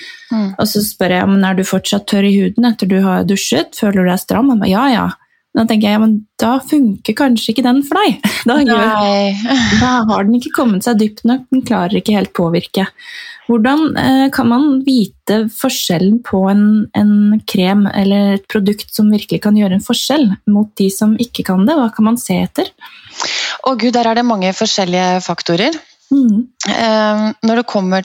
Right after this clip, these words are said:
Speaker 1: til tørr hud, noe vi gjerne of-, opplever jo eldre vi blir, huden er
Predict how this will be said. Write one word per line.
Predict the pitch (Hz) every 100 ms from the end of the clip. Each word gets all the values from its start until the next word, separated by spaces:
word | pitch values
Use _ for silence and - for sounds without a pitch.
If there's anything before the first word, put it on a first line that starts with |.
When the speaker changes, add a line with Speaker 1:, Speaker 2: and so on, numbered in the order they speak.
| -
Speaker 1:
til | 214 214 214 214 - _ - -
tørr | - 202 190 214 214
hud, | 262 349 392 285
noe | 240 202 202 202 196 190
vi | 196
gjerne | - - 202 175 190
of-, | 175 - - -
opplever | 185 - 175 165 170
jo | 180
eldre | 180 160 160 180
vi | 175
blir, | 180 185 226 277 294 277 _ - - - - -
huden | 202 196 202
er | 180